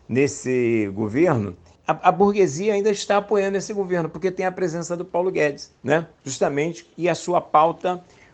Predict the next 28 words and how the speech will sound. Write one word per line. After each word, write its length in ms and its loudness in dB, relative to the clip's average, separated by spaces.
ultraliberal. 880 2
A 80 4
bola 280 4
da 120 4
vez 180 0
agora 260 2
são 140 -8
essas 240 -6
duas 180 -4
reformas 420 0
que 60 -10
você 260 -8
se 120 -10
referiu. 500 -4
Uma 180 4
reforma 480 2
tributária, 640 2
que, 80 -12
na 120 0
verdade, 440 0
continua 400 -4
fazendo 440 -4
com 140 -10
que 140 -8
os 100 -6
ri-, 340 2
os 280 -8
ricos, 520 0